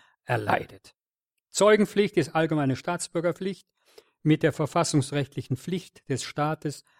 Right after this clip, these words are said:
eine funktionsfähige Strafrechtspflege zu gewährleisten, ist es nicht zu vereinbaren, dass derjenige, der diese Pflichten erfüllt, deswegen Nachteile erleidet.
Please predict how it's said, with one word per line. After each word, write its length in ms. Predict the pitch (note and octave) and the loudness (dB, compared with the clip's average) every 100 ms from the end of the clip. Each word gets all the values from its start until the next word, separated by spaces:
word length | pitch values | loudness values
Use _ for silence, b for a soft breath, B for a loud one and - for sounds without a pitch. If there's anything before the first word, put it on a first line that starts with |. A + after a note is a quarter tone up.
| b | b
eine 200 | - C#3 | 0 0
funktionsfähige 1080 | C3 D3 B2 - F3 F#3 F#3+ - E3+ D3 B2 | 2 0 0 0 0 0 -2 -4 -2 -2 -4
Strafrechtspflege 960 | - C#3+ D#3+ - E3+ C#3 - D#3+ C#3 C3+ | -12 -8 -8 -6 -4 -4 -6 -6 -6 -6
zu 140 | - | -8
gewährleisten, 840 | A#2+ A2+ C#3+ C#3+ C#3+ C#3+ - C#3 - b b - | -6 -2 -2 0 0 0 0 -2 -2 b b -4
ist 140 | C3+ | -2
es 160 | C3 E3 | 2 2
nicht 220 | F3+ - | 2 -2
zu 120 | D3+ | -6
vereinbaren, 800 | - C#3 C3 D3 C3+ B2+ B2+ C3 | -4 -2 2 2 2 0 0 -2
dass 180 | B2 - | -2 -2
derjenige, 760 | C#3 C3 C#3 C3+ C3 C3 C3 _ _ | -2 0 0 0 0 -4 -6 _ _
der 100 | C#3+ | -8
diese 220 | B2+ A#2 | -8 -10
Pflichten 400 | - C#3+ C#3+ - | -10 -10 -10 -10
erfüllt, 520 | B2+ A#2 - D#3 D3+ _ _ - | -10 -8 -4 -4 -4 _ _ -8
deswegen 420 | C#3 - C3+ C3+ | -8 -4 -6 -2
Nachteile 520 | B2+ B2 - A#2+ A2+ | -4 -4 -8 -12 -10
erleidet. 640 | A2+ A2+ G#2 G2 - - | -10 -8 -8 -8 -14 -20